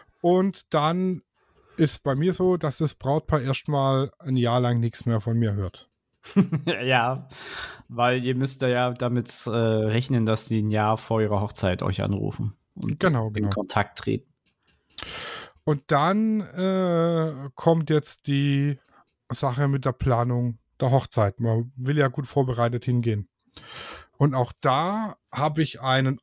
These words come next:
Speaker 1: Online-Fragebogen, äh, bei dem de-, das Brautpaar dann praktisch per Link,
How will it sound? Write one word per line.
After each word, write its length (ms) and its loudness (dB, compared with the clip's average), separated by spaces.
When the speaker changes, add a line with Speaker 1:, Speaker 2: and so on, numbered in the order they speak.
Speaker 1:
Online-Fragebogen, 1900 0
äh, 600 0
bei 200 -2
dem 220 0
de-, 220 0
das 140 4
Brautpaar 400 0
dann 260 0
praktisch 440 -2
per 200 0
Link, 540 -2